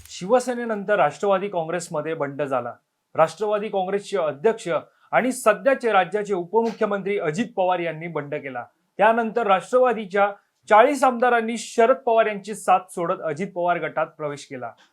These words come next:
त्यामुळे राष्ट्रवादी काँग्रेसचे नाव आणि पक्षचिन्ह घड्याळ हे कोणाचं, याबाबत मागील काही महिन्यांपासून केंद्रीय निवडणूक आयोगात सुनावणी सुरू होती. अखेर याबाबतचा सहा फेब्रुवारी रोजी केंद्रीय निवडणूक आयोगाने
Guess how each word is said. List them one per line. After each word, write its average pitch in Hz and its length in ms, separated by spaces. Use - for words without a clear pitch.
त्यामुळे 240 260
राष्ट्रवादी 254 520
काँग्रेसचे 240 520
नाव 170 420
आणि 156 180
पक्षचिन्ह 190 720
घड्याळ 165 400
हे 247 100
कोणाचं, 247 520
याबाबत 208 540
मागील 180 420
काही 233 220
महिन्यांपासून 208 680
केंद्रीय 202 380
निवडणूक 202 440
आयोगात 180 300
सुनावणी 175 520
सुरू 180 240
होती. 139 400
अखेर 247 220
याबाबतचा 220 800
सहा 214 340
फेब्रुवारी 226 540
रोजी 180 340
केंद्रीय 208 480
निवडणूक 226 440
आयोगाने 180 560